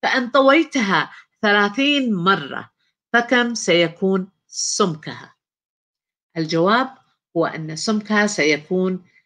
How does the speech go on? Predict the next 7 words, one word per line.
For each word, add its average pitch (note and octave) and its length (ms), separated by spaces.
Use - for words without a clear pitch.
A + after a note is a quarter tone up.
أربعة B3+ 520
وخمسين G#3+ 840
كيلومتر D#3+ 1160
أو D#3+ 280
أربعة D#3 460
وثلاثين D#3 920
ميل. C#3 400